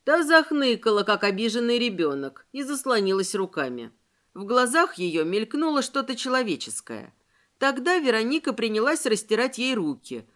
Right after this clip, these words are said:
Они распухли, явственно виднелись следы от ремней. Все-таки этот тип – самый настоящий садист. Юлия пошевелилась и застонала. «Слушай, мне некогда»,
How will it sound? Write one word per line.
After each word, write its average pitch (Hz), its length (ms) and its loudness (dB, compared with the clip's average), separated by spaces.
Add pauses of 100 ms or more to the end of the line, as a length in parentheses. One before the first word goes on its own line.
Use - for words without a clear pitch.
(260)
Они 294 280 0
распухли, 190 880 -2
явственно 208 680 -2
виднелись 196 580 -4
следы 190 380 0
от 190 160 -2
ремней. 156 540 -4 (500)
Все-таки 220 580 -6
этот 202 420 -4
тип – 330 340 -4 (320)
самый 320 440 0
настоящий 233 720 0
садист. 180 640 -6 (840)
Юлия 277 400 6
пошевелилась 214 800 -2
и 214 40 -4
застонала. 151 920 -4 (460)
«Слушай, 175 760 -2
мне 269 280 4
некогда», 156 680 0